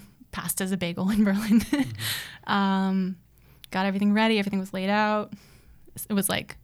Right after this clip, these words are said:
Speaker 1: a little chilly, little drizzly. Um, we went to the subway to get there because of the way the gates were, you couldn't just, like, get in. It had to come from the other side, and our hotel was on the other side, which,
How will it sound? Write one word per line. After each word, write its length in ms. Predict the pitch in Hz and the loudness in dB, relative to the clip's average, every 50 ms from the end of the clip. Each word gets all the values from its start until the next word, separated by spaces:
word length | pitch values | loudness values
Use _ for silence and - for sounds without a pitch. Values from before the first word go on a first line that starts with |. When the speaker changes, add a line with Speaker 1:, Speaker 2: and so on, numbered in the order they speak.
| - - - - | -20 -20 -10 -6
Speaker 1:
a 40 | 311 | -4
little 160 | 339 349 339 | -2 -2 0
chilly, 540 | - - 247 220 220 220 226 220 220 220 208 | 0 2 2 2 2 2 2 2 2 0 0
little 380 | 202 214 214 214 208 202 202 | 0 0 0 0 0 0 -2
drizzly. 640 | 196 196 - 196 196 196 196 190 185 190 202 196 - - - - - - - - - - - _ - | -2 0 0 2 4 4 4 2 2 0 -2 -4 -6 -10 -20 -20 -20 -20 -20 -20 -20 -20 -20 _ -10
Um, 640 | - - - - - - - - - - - 202 196 - - - - - - - - | -6 -6 -4 -4 -4 -6 -6 -6 -6 -4 -4 -4 -6 -8 -12 -20 -20 -10 -8 -6 -4
we 80 | - | -2
went 140 | 196 196 196 | 0 -2 -2
to 60 | - | -2
the 100 | - 175 | -2 -2
subway 800 | - - - 196 196 190 196 196 196 190 185 185 185 180 180 175 - - - - - - - - - - | -2 0 0 0 0 0 0 2 2 2 0 0 0 -2 -4 -4 -6 -12 -20 -20 -20 -20 -20 -20 -14 -10
to 120 | - 185 | -10 -8
get 300 | 185 - 196 - - - | -4 -2 -2 -2 -4 -4
there 500 | - 180 196 - - - - - - - - | -4 -4 -2 -2 0 0 -2 -2 -4 -6 -8
because 480 | - - - - - - - - - | -10 -10 -8 -8 -8 -6 -8 -8 -8
of 160 | - - - - | -10 -10 -10 -10
the 80 | - | -8
way 180 | 196 190 190 - | -6 -4 -4 -4
the 140 | - - 190 | -6 -8 -6
gates 400 | - 208 185 180 180 - - - | -4 -4 -4 -4 -6 -8 -6 -4
were, 340 | 196 190 - - - - | -4 -2 -2 -4 -4 -6
you 140 | - - - | -6 -8 -10
couldn't 320 | - - - - - 180 180 | -10 -10 -10 -10 -10 -10 -12
just, 200 | 175 - - - | -12 -12 -12 -12
like, 240 | - - 190 196 | -12 -12 -10 -8
get 140 | - 190 - | -6 -6 -4
in. 180 | - - - - | -4 -4 -4 -4
It 100 | - 180 | -6 -6
had 120 | 180 196 | -8 -8
to 60 | - | -10
come 180 | - - 202 175 | -10 -8 -8 -8
from 160 | - 202 202 196 | -8 -8 -10 -10
the 100 | 208 - | -10 -10
other 100 | - - | -10 -8
side, 460 | - - 285 269 262 254 247 240 226 | -6 -4 -2 -2 -2 -2 -2 -2 -2
and 80 | 208 196 | -4 -6
our 100 | 208 180 | -6 -6
hotel 300 | 185 - - - - - | -8 -10 -10 -12 -12 -12
was 100 | 185 - | -12 -12
on 60 | - | -10
the 100 | 190 214 | -8 -6
other 160 | 247 262 247 | -4 -4 -4
side, 500 | 247 - 247 233 226 220 220 214 214 214 - - - - - - - - - - - - - | -4 -4 -4 -2 -2 -4 -4 -6 -8 -10 -14 -18 -18 -16 -16 -16 -16 -18 -20 -20 -20 -14 -10
which, 260 | - 180 - - - | -10 -8 -8 -8 -10